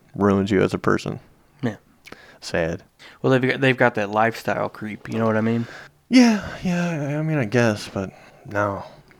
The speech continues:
Speaker 2: It's
Speaker 1: Come
Speaker 2: like,
Speaker 1: on.
Speaker 2: "I'm making more money, therefore I can upgrade everything. I can get a better place to live, better car, better groceries, better T V, uh, a closet that doesn't make string sounds
Speaker 1: <laughs>
Speaker 2: when I'm podcasting."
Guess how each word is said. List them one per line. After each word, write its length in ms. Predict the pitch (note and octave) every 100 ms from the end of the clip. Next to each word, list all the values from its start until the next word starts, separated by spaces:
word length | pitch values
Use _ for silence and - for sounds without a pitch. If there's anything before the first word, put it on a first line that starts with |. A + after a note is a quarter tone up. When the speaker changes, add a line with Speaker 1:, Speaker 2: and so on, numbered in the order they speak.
| -
Speaker 2:
It's 120 | B2
Speaker 1:
Come 120 | A#2 G#2
Speaker 2:
like, 60 |
Speaker 1:
on. 240 | G#2+ G2+ G2
Speaker 2:
"I'm 160 | D3+ B2+
making 320 | B2+ B2 A2+
more 200 | A2+ A2+
money, 320 | A#2 A#2 G#2
therefore 360 | G#2 A2 - G#2+
I 120 | A2
can 120 | G#2+ A2
upgrade 440 | G#2+ - G2+ G#2
everything. 560 | - G#2 A2 G#2+ C3+ C3
I 60 | -
can 80 | A#2
get 120 | A2+
a 40 |
better 420 | G#2+ A2 A2 A2 -
place 240 | - A#2 -
to 80 | A2
live, 300 | A2 G#2+ A2+
better 180 | G#2+
car, 480 | G2+ - A2+ A2 A2 _ _ _ _
better 160 | B2 A2+
groceries, 720 | A2 A2 G#2+ - G#2+ G#2 - -
better 200 | A2 G#2+
T 200 | A2+ A2
V, 280 | A2 G#2+ A2 _ _ _ - - - - _ -
uh, 240 | A#2 G#2 A#2+
a 160 | A2+
closet 500 | G#2+ - A2+ A2+ A2+
that 100 | -
doesn't 240 | - A#2 A2
make 200 | G#2+ G2+
string 320 | - A2+ A2
sounds 520 | - A2 G#2+ G#2+ -
Speaker 1:
<laughs> 220 | F#3 - -
Speaker 2:
when 140 | A2+
I'm 100 | G#2+
podcasting." 920 | - - A#2 - A2+ A2 - A#2 A2